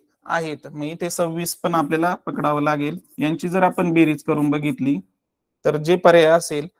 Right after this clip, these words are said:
ते आपलं उत्तर असणार आहे. अठरा सात चौदा,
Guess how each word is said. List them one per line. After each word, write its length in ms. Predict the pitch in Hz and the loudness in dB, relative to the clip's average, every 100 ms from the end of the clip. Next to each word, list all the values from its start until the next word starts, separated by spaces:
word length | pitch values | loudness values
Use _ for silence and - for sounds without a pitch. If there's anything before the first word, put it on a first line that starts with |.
| _ _ | _ _
ते 60 | 165 | 0
आपलं 260 | 160 160 | 0 -2
उत्तर 320 | 156 156 - 151 | -4 -4 -2 0
असणार 480 | 147 - 160 165 240 - _ | 0 -2 0 0 0 -8 _
आहे. 380 | - 156 147 139 - _ _ _ _ _ _ _ _ _ _ _ - | -2 -2 -2 -6 -10 _ _ _ _ _ _ _ _ _ _ _ -10
अठरा 240 | 147 175 | -4 -2
सात 160 | 175 170 | 0 0
चौदा, 440 | - 185 170 151 | 4 2 4 2